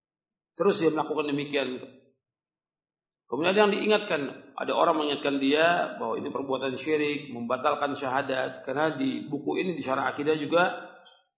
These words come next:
dijelaskan oleh para ulama tentang pembatal-pembatal syahadat. Yang pertama kali tentang pembatal syahadat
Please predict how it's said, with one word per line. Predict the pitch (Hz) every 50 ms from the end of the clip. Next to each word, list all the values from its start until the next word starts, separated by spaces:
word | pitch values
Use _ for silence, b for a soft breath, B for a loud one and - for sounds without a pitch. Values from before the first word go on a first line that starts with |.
| _ _ _ _ _ _ _ _ _ _ _ _ _ _ _ _ _ _ _ _
dijelaskan | - 131 123 123 135 165 165 151 - - 185 165
oleh | 151 147 147 139
para | 139 139 143 139 -
ulama | 143 147 147 147 160 175 180 180 - -
tentang | 151 147 143 143 165 165 165 160 147
pembatal-pembatal | 147 151 147 139 143 139 143 - 160 165 165 156 151 143 143 139 139 139 165 165 160
syahadat. | - - 170 156 147 160 156 160 165 147 123 120 - - - - - - - _ _ _ _ _ _ _ _ _ _ _ _ _ _ _ _ _ -
Yang | - 143 143
pertama | 143 160 156 175 175 185 190 190
kali | 233 240 220 208 175
tentang | 165 156 139 151 139
pembatal | 131 151 151 147 147 151 147 139
syahadat | - - 139 135 135 135